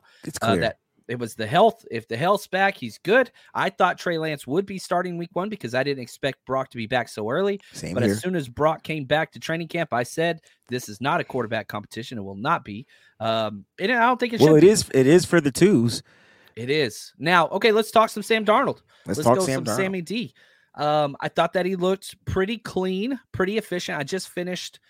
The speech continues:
Speaker 2: my second half breakdown of the offense. And, you know, my biggest critique were no points came from any of his drives.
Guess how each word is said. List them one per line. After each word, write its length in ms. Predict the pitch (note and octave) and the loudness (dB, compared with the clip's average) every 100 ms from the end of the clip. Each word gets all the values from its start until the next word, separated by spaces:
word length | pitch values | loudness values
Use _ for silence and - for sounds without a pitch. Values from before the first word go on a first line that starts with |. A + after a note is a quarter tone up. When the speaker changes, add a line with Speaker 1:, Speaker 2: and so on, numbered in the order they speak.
| _ - | _ -4
Speaker 2:
my 160 | C3+ | -4
second 380 | C#3 - E3+ F3+ | -2 -2 -4 -2
half 220 | D#3 D#3 | -4 -4
breakdown 420 | - D3+ - D#3 D3 | -4 -6 -4 -4 -4
of 60 | |
the 120 | A#2+ | -4
offense. 680 | B2 D3 - A#2+ A2+ A2 - _ _ _ _ _ | -2 -2 -4 -10 -10 -14 -20 _ _ _ _ _
And, 600 | - D3 C#3 C3+ B2 A2+ _ _ _ | -2 0 2 0 -4 -10 _ _ _
you 80 | C#3+ | -2
know, 260 | D3+ C3+ - G1+ | 0 0 -4 -12
my 260 | C3 D#3 G#3 | -4 2 2
biggest 320 | F#3+ D3 - | 2 -2 -4
critique 360 | C3+ - B2+ B2+ | -6 -4 -6 -4
were 360 | B2 A#2 A2+ - | -2 -2 -6 -10
no 240 | C3 D3+ F#3 | -6 0 0
points 400 | - G3 F3+ - | 0 -2 -4 -8
came 280 | - D#3+ D3+ | -8 -6 -6
from 180 | C#3+ C3+ | -6 -4
any 140 | C3 | -4
of 80 | A#2 | -6
his 140 | G2+ | -8
drives. 640 | - E3+ E3 G2 - - | -4 0 0 -2 -10 -20